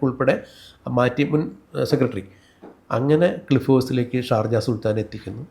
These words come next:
ഷാർജ സുൽത്താൻ വരുന്ന സമയത്ത് മുഖ്യമന്ത്രിയുടെ, ഏഹ്, ഭാര്യ ശ്രീമതി കമല വിജയൻ, ഏഹ്, ഷാർജ സുൽത്താന്, ഏഹ്, നവരത്നങ്ങളോ സ്വർണങ്ങളോ ഒക്കെ സമ്മാനമായി നൽകി എന്നാണ് സ്വപ്ന സുരേഷ്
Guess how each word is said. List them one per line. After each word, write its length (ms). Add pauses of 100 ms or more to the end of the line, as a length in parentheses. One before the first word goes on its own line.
(560)
ഷാർജ 280
സുൽത്താൻ 420
വരുന്ന 220
സമയത്ത് 420
മുഖ്യമന്ത്രിയുടെ, 640 (480)
ഏഹ്, 360 (120)
ഭാര്യ 300 (360)
ശ്രീമതി 460 (220)
കമല 300
വിജയൻ, 360 (560)
ഏഹ്, 240
ഷാർജ 300 (140)
സുൽത്താന്, 580 (520)
ഏഹ്, 460 (100)
നവരത്നങ്ങളോ 800
സ്വർണങ്ങളോ 640
ഒക്കെ 200
സമ്മാനമായി 960 (140)
നൽകി 460 (260)
എന്നാണ് 460 (280)
സ്വപ്ന 360
സുരേഷ് 440